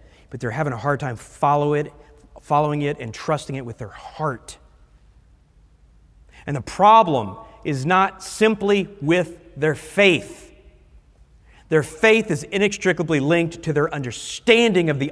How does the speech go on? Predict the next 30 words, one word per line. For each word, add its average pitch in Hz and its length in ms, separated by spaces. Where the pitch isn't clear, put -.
object 151 440
of 131 120
their 123 120
faith, 123 380
Jesus 104 320
Christ. - 580
I 131 60
just 196 400
don't 175 220
see 208 400
all 165 200
things 156 360
under 139 280
his 131 200
control. 139 720
I 160 80
don't 190 280
see 208 340
it 170 180
in 170 240
my 139 380
circumstances. 135 1160
Point 127 360
three, 123 420
if - 100
angels 139 340
weren't 151 200
created 143 260
to 139 60
rule, 151 440